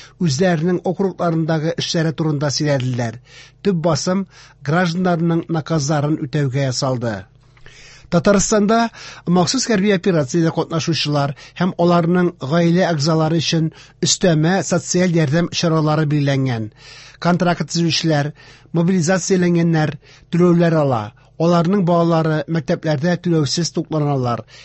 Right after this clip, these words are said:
ә гаиләләренә торак йортларга газ кертүгә субсидияләр бирелә.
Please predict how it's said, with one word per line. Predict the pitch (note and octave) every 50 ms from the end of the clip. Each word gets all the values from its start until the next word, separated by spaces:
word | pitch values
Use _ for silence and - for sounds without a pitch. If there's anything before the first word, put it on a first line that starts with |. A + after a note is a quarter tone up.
| - _ _
ә | D#3+ E3 E3 D#3 D3 -
гаиләләренә | C#3 C3+ D#3+ F3 E3+ E3 D#3+ D#3 D3+ D3+ C#3+ C#3+ C#3+ D#3 E3+ F#3 F3 E3+ - - - - - _
торак | _ - F3 F#3+ F#3+ F#3
йортларга | G3+ F3+ - - E3+ E3 D#3 E3 D3+ C3+
газ | D#3+ F#3 F3 -
кертүгә | - F3+ D3 - F3+ E3+ D3 D#3+ D#3 D#3 D#3+ - - B2
субсидияләр | - - E3 C3 - - E3+ D#3 C#3 D3 C#3+ C3+ C#3 C#3 C3+ - -
бирелә. | D3+ C3+ C#3+ C#3 C3+ B2+ B2+ A#2+ A2+ G#2+ G2+ A#2